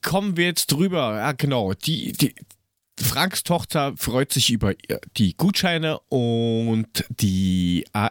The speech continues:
Eintracht hat sich über ein zwei zu null Auswärtssieg gefreut. Am letzten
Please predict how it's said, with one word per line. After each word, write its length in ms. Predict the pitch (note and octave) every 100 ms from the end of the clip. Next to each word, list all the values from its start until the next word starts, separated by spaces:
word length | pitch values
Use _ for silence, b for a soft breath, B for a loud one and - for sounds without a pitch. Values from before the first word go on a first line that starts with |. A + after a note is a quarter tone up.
| -
Eintracht 540 | F#3 A3 G#3 - -
hat 140 | D#3 -
sich 300 | D#3+ - -
über 320 | C3+ C#3 -
ein 380 | B2 A2 A2+ - - A2+
zwei 500 | - A2 B2+ E3+ - -
zu 180 | - -
null 320 | G#2+ A#2 D#3 -
Auswärtssieg 1040 | - F3+ - - G2 - - G#2 - - -
gefreut. 720 | F#2+ - F#2 D2 - - - _ _ _ _ _ _ _ _ _ _ _ _ _ _ -
Am 240 | F#2 E2+ - -
letzten 640 | G2+ G2 - - F2 C#2